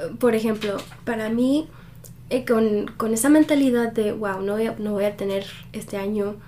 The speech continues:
em, quiero aprovecharlo",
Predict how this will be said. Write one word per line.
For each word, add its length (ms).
em, 540
quiero 200
aprovecharlo", 760